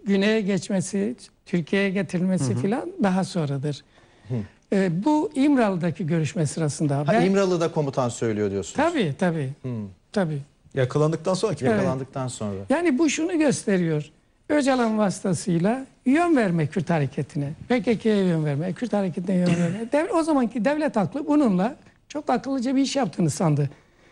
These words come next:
Speaker 1: Ee, şeyde olduğu gibi, bin dokuz yüz yetmiş sekizlerde olduğu gibi. Yani ben bunu ötekilere karşı kullanırım. Ama bu yangının devam etmesine neden oldu. Ve tabii daha sonraki gelişmelerle de birleşince iki bin dörtte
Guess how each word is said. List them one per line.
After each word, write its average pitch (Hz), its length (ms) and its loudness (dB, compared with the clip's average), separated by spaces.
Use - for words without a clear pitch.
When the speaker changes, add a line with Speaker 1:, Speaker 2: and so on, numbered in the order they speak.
Speaker 1:
Ee, 226 200 2
şeyde 240 280 0
olduğu 226 360 4
gibi, 165 320 -2
bin 208 120 4
dokuz 196 300 0
yüz 190 160 2
yetmiş 190 300 0
sekizlerde 175 540 0
olduğu 156 340 2
gibi. 135 240 -4
Yani 185 320 0
ben 196 180 0
bunu 202 220 -2
ötekilere 175 460 -2
karşı 156 280 -8
kullanırım. 175 500 0
Ama 294 320 0
bu 320 220 2
yangının 254 540 2
devam 294 260 2
etmesine 233 560 -2
neden 165 280 0
oldu. 139 320 -4
Ve 233 60 2
tabii 247 400 -2
daha 220 140 2
sonraki 208 340 -2
gelişmelerle 196 640 0
de 180 120 -2
birleşince 202 580 -2
iki 247 200 0
bin 202 160 4
dörtte 170 380 -2